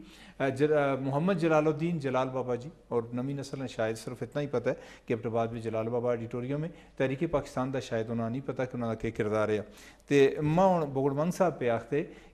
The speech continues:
ਕਿ ਉਹ, ਅ, ਜਲਾਲ ਬਾਬਾ ਦੀ ਬੇਗਮ ਜਿਹੜੇ, ਅ, ਤੇ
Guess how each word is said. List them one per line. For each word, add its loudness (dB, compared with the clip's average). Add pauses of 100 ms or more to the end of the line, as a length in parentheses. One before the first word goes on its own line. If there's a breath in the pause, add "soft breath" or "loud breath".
ਕਿ 0 (120)
ਉਹ, 0
ਅ, 0
ਜਲਾਲ 4
ਬਾਬਾ 2
ਦੀ -2
ਬੇਗਮ 0
ਜਿਹੜੇ, 0 (580 loud breath)
ਅ, -6
ਤੇ -6